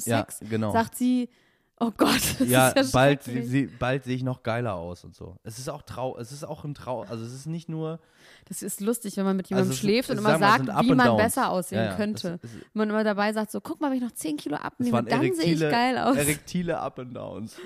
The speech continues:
Speaker 1: waren, waren da, äh, auf jeden Fall
Speaker 2: Schön,
Speaker 1: am Start.
Speaker 2: das freut mich für dich.
Speaker 1: Und, äh, Yüksel D hat dann dieses, dieses, äh, ja, dieses Snippet veröffentlicht für diesen Song.
Speaker 2: Wann war
Speaker 1: Und,
Speaker 2: das?
Speaker 1: ähm, das war auch kurz da drauf. Das
Speaker 2: Und
Speaker 1: ist
Speaker 2: ist nie
Speaker 1: ein
Speaker 2: was
Speaker 1: bisschen
Speaker 2: passiert?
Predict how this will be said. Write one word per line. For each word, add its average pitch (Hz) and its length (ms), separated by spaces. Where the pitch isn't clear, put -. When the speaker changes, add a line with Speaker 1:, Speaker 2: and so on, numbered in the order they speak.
Speaker 1:
waren, 92 280
waren 85 220
da, 80 240
äh, 80 220
auf - 160
jeden 87 160
Fall 87 280
Speaker 2:
Schön, - 200
Speaker 1:
am 202 40
Start. 175 220
Speaker 2:
das - 80
freut 185 200
mich 165 120
für - 100
dich. 147 100
Speaker 1:
Und, 117 220
äh, 113 140
Yüksel 117 440
D 113 380
hat - 240
dann 107 440
dieses, 101 440
dieses, 95 440
äh, 87 320
ja, 110 220
dieses 98 340
Snippet 135 480
veröffentlicht 87 540
für 101 120
diesen 92 220
Song. 104 460
Speaker 2:
Wann 190 160
war 180 80
Speaker 1:
Und, 180 80
Speaker 2:
das? 247 180
Speaker 1:
ähm, 98 500
das 101 200
war 127 140
auch 127 240
kurz 139 220
da 101 100
drauf. 90 380
Das - 120
Speaker 2:
Und 196 60
Speaker 1:
ist 185 80
Speaker 2:
ist - 40
nie 208 80
Speaker 1:
ein 190 40
Speaker 2:
was 190 120
Speaker 1:
bisschen 185 120
Speaker 2:
passiert? - 360